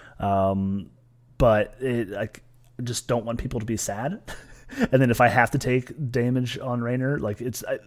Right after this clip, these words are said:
you definitely feel it, where, you know, it doesn't feel as sustaining, 'cause he used to be able to do a decent amount of burst with, uh, the auto attack reset with Inspire, uh, and then that shotgun with, uh,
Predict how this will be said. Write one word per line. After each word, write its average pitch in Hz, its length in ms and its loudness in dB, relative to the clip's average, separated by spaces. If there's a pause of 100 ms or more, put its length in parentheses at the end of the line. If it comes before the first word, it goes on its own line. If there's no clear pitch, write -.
you 196 160 4
definitely 170 420 8
feel 131 280 2
it, 180 200 0 (460)
where, 120 260 6
you 117 200 0
know, 110 140 2
it 120 360 -4
doesn't 117 300 0
feel 110 180 0
as 104 280 -2
sustaining, 120 580 0 (240)
'cause 123 140 0
he 147 80 2
used 156 180 0
to 127 40 -4
be 123 80 2
able 107 120 2
to 117 100 -2
do 127 540 -2
a - 20 2
decent 117 320 -2
amount 107 180 -2
of 98 80 -6
burst 107 380 -2 (360)
with, 107 260 -2
uh, 95 160 0
the 101 120 2
auto 107 220 4
attack 107 320 -4
reset 107 400 -2
with 113 220 -10
Inspire, 120 680 0 (340)
uh, 98 240 -4
and 110 80 -6
then 107 120 -2
that 104 160 -4
shotgun 107 640 -4
with, 107 260 -6
uh, 110 440 -8